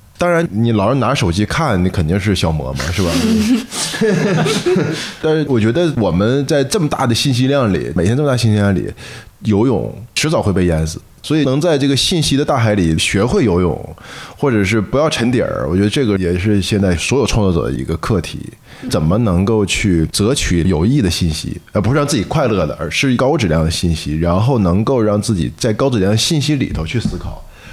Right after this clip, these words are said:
而不是被那个大量的你不知道从哪儿引来的，没有任何的真假，很难分清它的真假，很多东西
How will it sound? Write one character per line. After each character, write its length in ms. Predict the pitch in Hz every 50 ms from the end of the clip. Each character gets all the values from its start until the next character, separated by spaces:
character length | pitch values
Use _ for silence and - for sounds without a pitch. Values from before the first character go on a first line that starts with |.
| - -
而 160 | 87 92 92 80
不 100 | - 101
是 100 | - 131
被 100 | 143 131
那 80 | 131
个 60 | 131
大 300 | 127 - - - - 147
量 280 | 139 143 139 123 117 104
的 140 | 92 85 87
你 140 | 104 113 110
不 120 | - 208
知 80 | 190 202
道 60 | 175
从 160 | - - 139
哪 60 | 123 110
儿 100 | 117 120
引 140 | 110 87
来 240 | 85 78 76 78 92 98
的， 80 | 104
没 120 | 104 135 143
有 100 | 135 147
任 200 | 160 190 180 156
何 280 | 156 - 104 104 104
的 380 | 104 117 110 104 101 92 92 90
真 260 | 82 - 156 143 151
假， 300 | 139 135 123 - - 76 80
很 180 | - 120 110 107
难 140 | 92 117 147
分 220 | 160 185 180 180
清 140 | 160 170 165
它 100 | 156 156
的 80 | 147
真 240 | 147 - 156 147 156
假， 160 | 143 135 170
很 160 | 196 120 113 107
多 120 | 135 151
东 180 | 139 120 110 107
西 320 | 104 107 104 98 95 82